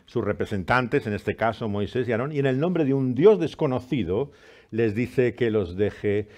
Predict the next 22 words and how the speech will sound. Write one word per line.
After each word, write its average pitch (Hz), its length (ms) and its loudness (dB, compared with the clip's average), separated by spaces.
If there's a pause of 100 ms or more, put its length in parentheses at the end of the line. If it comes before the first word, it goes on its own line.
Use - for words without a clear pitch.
(180)
eh, 98 160 0
ir 104 440 0
a 87 280 -6
prestarle 101 580 -2
culto 90 580 -6
a 85 120 -4
ese 87 220 -6
Dios. - 560 -12 (800)
La 117 80 2
respuesta 185 500 6
de 131 80 2
Faraón, 127 400 4
obviamente, 131 480 0
es - 100 -6
que 143 100 -2
no 151 100 -4
sabe 165 440 0
quién 90 200 -4
es 76 100 -10
ese 82 240 -10
Dios, 78 340 -10
¿no? - 180 -12